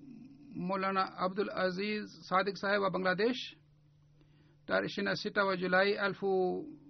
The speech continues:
mbili na kumi na nane alifariki. Inna lillahi wa inna ilaihi rajiun. Katika, wakati alipokuwa katika shule ya msingi, alienda Qadian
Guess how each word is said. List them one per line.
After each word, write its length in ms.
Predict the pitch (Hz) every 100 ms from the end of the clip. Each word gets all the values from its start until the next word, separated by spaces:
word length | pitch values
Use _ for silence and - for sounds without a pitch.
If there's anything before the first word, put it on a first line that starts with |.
| -
mbili 420 | - 175 196 214
na 340 | 202 190 180 -
kumi 200 | 190 190
na 100 | 190
nane 300 | 196 208 202
alifariki. 760 | 180 185 180 180 196 214 226
Inna 160 | 208 196
lillahi 260 | 185 202
wa 60 | 202
inna 140 | 190
ilaihi 200 | 190 175
rajiun. 600 | 185 180 170 190 226 277 - _ - - _ _ _ _ _ _ - _ _ _ _ _ _ _ _ _ _ - _ _ _ _ - - - - _ _ _ - - - - - - - _ - - _ _ - -
Katika, 680 | 190 208 185 196 180 180 - - - - _ - - - _ _ -
wakati 340 | 175 220 220
alipokuwa 360 | 202 196 196 220
katika 160 | 196 190
shule 200 | 220 202
ya 60 |
msingi, 500 | 196 - 220 202 214
alienda 500 | - 180 185 202 190
Qadian 600 | 185 180 175 185 208 254